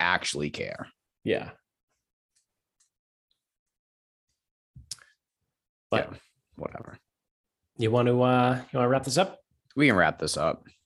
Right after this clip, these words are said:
Speaker 1: So, speaking of emotional support, I think it was, like, a flight. I don't know. I sent it to you guys. It was, like, a flight or something,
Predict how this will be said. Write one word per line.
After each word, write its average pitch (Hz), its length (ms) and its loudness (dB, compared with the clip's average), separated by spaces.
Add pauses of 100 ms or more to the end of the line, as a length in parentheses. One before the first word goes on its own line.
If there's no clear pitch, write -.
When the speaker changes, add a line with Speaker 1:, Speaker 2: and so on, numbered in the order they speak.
(220)
Speaker 1:
So, 104 280 2
speaking 160 400 4
of 123 100 8
emotional 98 460 4
support, 80 560 0 (920)
I - 40 6
think 151 100 8
it 151 40 8
was, 131 120 8
like, 110 100 4
a 92 60 4
flight. 110 380 4
I 113 40 6
don't 101 80 6
know. 87 60 6
I 98 80 6
sent 90 240 0
it - 80 -16
to - 80 -8
you 85 80 -4
guys. 76 600 -2
It - 40 -4
was, 95 100 0
like, 90 80 2
a 87 60 2
flight 104 360 4
or 107 60 4
something, 107 880 4